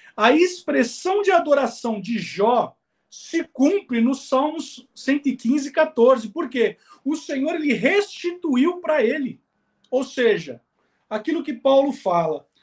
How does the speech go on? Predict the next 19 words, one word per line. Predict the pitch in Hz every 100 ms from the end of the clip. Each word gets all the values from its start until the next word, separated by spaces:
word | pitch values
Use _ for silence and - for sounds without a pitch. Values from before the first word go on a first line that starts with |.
| _ -
para | 220 233
nós | 254 233
vivermos | 247 202 226 226 220
uma | 233 233 226
vida | 170 196
de | 202 196
gratidão, | 202 208 202 220 165 151 151 _ _ _ _ _
né? | - 196 254 254
Em | 214 240
tudo | - 302 294
dai | 262 254
graças. | 240 170 170 190 226 - 156 - - _ - -
Não | 202 277 349
importa | 277 - 269 320 320
o |
que | 233
você | 233 226 - 214
esteja | - 185 180
passando. | 175 170 - 160 151 139